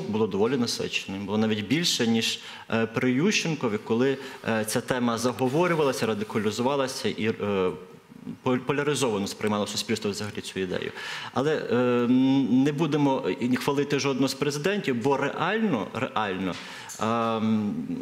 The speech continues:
досягнень жодних не було. Зараз ми будемо говорити, і те, що говорить нашим політикам, про реальні реформи. Ви, можливо, слово «євроатлантична інтеграція» і не почуєте,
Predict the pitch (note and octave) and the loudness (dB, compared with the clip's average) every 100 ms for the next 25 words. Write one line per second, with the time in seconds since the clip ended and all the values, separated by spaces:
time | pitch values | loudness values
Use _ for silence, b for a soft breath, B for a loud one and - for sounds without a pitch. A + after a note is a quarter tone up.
0 | - A#2+ C3 E3 E3 D#3+ D#3+ D#3 D#3 D#3+ | -2 -2 0 0 0 0 0 0 0 -2
1 | E3 F3 G3 A#3 A#3 B B - A#2 D#3+ | -4 0 2 0 -2 B B -4 -2 0
2 | G#3+ A#3+ D3 F#2+ - - - D3 F3 - | 2 2 0 -2 -6 -6 0 0 0 -6
3 | - D3 D3 C#3+ C3+ C3 C#3 C#3 - G#2 | -2 0 0 0 0 0 0 0 -2 -4
4 | G#2+ A2+ - C3 - A#2+ B2+ B2 A#2+ - | -4 -6 -4 -2 -2 0 0 2 -2 -2
5 | A#2+ B2 E3 D#3+ B2 - B2+ C3 C3+ B2+ | -2 0 -2 -2 -2 0 0 0 0 2
6 | A#2 A#2+ C#3 A#2+ - - - B B B | 0 0 0 0 -2 -8 -10 B B B
7 | G#2 F#3+ G#3 D3 D3 C#3+ C#3 - D#3+ C#3 | 0 2 2 2 2 2 -2 0 0 2
8 | B2+ B2+ B2 D3 - B2+ A2 A#2 C#3+ D#3 | 2 0 0 -2 0 0 0 0 -2 0
9 | C3 B2+ B2 B2+ B2+ B2+ - G3+ E3 - | -2 2 2 2 0 -2 2 2 2 -2
10 | E2+ | -6